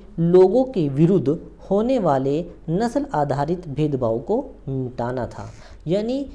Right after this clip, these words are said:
इस आंदोलन का जो उद्देश्य था वो अफ्रो अमेरिकी लोगों के विरुद्ध जो भेदभाव है उसको मिटाना था।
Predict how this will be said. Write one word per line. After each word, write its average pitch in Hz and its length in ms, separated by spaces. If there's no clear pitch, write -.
इस 247 240
आंदोलन 165 560
का 233 140
जो 226 120
उद्देश्य 151 640
था 165 360
वो 262 340
अफ्रो 208 580
अमेरिकी 170 800
लोगों 170 420
के 196 200
विरुद्ध 143 500
जो 175 200
भेदभाव 156 720
है 143 380
उसको 240 360
मिटाना 139 560
था। 170 360